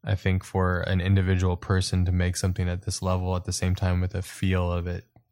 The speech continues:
you know? So I thought that was really cool. So there's something there. It's like a cool exchange, you know, just being inspired by it and, and getting excited about creating myself. So it creates a cycle,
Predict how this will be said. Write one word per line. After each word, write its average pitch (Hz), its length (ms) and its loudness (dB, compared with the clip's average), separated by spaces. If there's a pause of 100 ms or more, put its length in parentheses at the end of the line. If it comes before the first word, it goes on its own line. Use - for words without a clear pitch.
(160)
you 101 120 0
know? 92 220 2
So 104 160 -2
I 101 80 2
thought 95 220 -2
that 101 100 -4
was 104 140 -4
really 107 240 -4
cool. 101 500 0 (760)
So - 160 -8
there's 127 240 0
something 131 260 8
there. 104 240 8
It's 95 100 4
like 95 120 0
a 101 60 2
cool 110 200 2
exchange, 95 600 2
you 90 80 2
know, 90 280 0 (520)
just - 120 -14
being 104 160 8
inspired 95 560 4
by 95 260 4
it 98 180 0 (600)
and, 90 320 0
and 92 180 2
getting 92 260 2
excited 92 460 2
about 92 260 2
creating 95 420 2
myself. 90 720 0 (460)
So - 100 -14
it 101 60 -10
creates 95 320 2
a 90 60 -2
cycle, 104 520 2